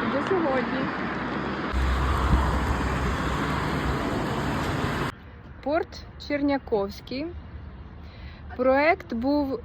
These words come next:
тисяча вісімсот шістдесят п'ятого року. І звідки така назва?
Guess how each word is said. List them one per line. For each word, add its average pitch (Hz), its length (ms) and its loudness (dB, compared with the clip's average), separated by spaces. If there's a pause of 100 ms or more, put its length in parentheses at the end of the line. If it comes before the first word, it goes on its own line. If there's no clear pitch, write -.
(160)
тисяча 269 420 0
вісімсот 233 640 -2
шістдесят 233 500 -4 (100)
п'ятого 220 440 0
року. 196 420 -2 (240)
І 214 140 -4
звідки 220 420 -4
така 247 280 0
назва? 202 540 0